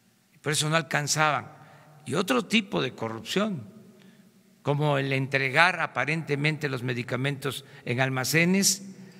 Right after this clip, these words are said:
y no entregarlos, eh, ingresarlos de papel. Entonces, todo eso se va a eliminar.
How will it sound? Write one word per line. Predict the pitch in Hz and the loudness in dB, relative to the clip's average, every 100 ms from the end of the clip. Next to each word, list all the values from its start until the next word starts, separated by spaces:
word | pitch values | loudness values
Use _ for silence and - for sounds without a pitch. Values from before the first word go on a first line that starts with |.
| - - - - - - - _ _ _ _ _ | -20 -20 -20 -20 -20 -20 -20 _ _ _ _ _
y | 143 180 202 196 - - - - - - - - - | 4 6 6 2 -10 -16 -18 -18 -20 -20 -20 -16 -6
no | 113 156 | 0 0
entregarlos, | 180 190 190 233 262 220 139 95 - - - - - - - _ _ _ _ _ _ _ _ _ _ _ _ _ | 2 0 4 4 4 -2 -8 -10 -12 -14 -18 -20 -20 -20 -20 _ _ _ _ _ _ _ _ _ _ _ _ _
eh, | 117 135 135 120 110 104 - - - - - | 0 2 2 0 -2 -6 -14 -20 -20 -16 -2
ingresarlos | 135 139 131 131 - 160 180 175 190 190 - - - - | 0 2 0 0 2 4 4 2 0 0 0 -4 -8 -4
de | 123 | -2
papel. | - 120 - 214 170 - - - - - - - - - _ _ _ _ _ _ _ _ _ _ _ _ _ _ | 0 0 4 2 2 -14 -20 -20 -20 -20 -20 -20 -20 -20 _ _ _ _ _ _ _ _ _ _ _ _ _ _
Entonces, | - 151 156 - | -4 0 0 0
todo | - 220 208 | 4 6 6
eso | 196 214 233 - - | 4 4 0 -4 -4
se | 120 113 | -2 0
va | 123 147 - - | 0 0 -2 -4
a | 131 | -2
eliminar. | 139 139 147 143 147 - | 0 0 2 2 2 -4